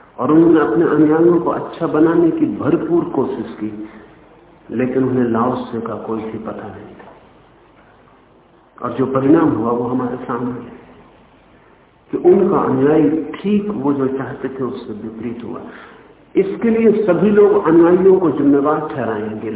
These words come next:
लाओ से जिम्मेवार नहीं ठहराता, मैं भी जिम्मेवार नहीं ठहराता,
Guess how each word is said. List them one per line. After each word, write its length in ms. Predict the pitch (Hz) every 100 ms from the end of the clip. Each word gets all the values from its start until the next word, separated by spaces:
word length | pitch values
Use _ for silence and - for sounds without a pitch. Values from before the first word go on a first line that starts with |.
| 107
लाओ 440 | 117 147 156 156
से 100 | 123
जिम्मेवार 560 | 104 107 107 107 107 107
नहीं 180 | 120 156
ठहराता, 540 | 156 104 - - -
मैं 340 | - 113 143 -
भी 120 | 151
जिम्मेवार 500 | - 113 110 110 101
नहीं 160 | 101 98
ठहराता, 460 | - 92 - -